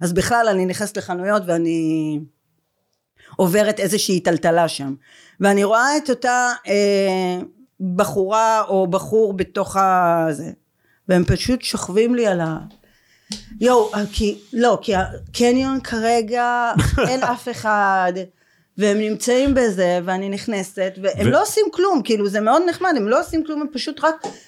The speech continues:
Speaker 1: נשענים על ה-, על הדלפק הזה, או הזה, ואתה
Speaker 2: בחיי.
Speaker 1: נכנס לחנות, ואתה אומר,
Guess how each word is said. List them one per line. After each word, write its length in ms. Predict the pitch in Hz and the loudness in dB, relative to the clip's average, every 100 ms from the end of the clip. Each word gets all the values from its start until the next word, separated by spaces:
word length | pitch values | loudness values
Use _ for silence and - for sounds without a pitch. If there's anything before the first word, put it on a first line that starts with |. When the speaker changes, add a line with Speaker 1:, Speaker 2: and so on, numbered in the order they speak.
| _ _ 233 | _ _ -2
Speaker 1:
נשענים 600 | 226 - 220 254 349 349 | -2 0 0 2 4 4
על 100 | 262 | 2
ה-, 200 | 226 214 | 0 -2
על 100 | 220 | -2
הדלפק 500 | 208 202 196 302 302 | 0 0 0 -4 -2
הזה, 400 | 269 202 220 196 | -4 0 0 2
או 160 | 190 208 | 2 0
הזה, 220 | 208 233 - _ _ _ | -2 -4 -6 _ _ _
ואתה 140 | 208 208 | 0 2
Speaker 2:
בחיי. 140 | 233 | 2
Speaker 1:
נכנס 380 | 220 208 370 440 | 2 2 2 2
לחנות, 460 | 508 - 240 254 233 | 2 2 2 2 0
ואתה 200 | 226 214 | 2 2
אומר, 260 | 220 247 | 2 0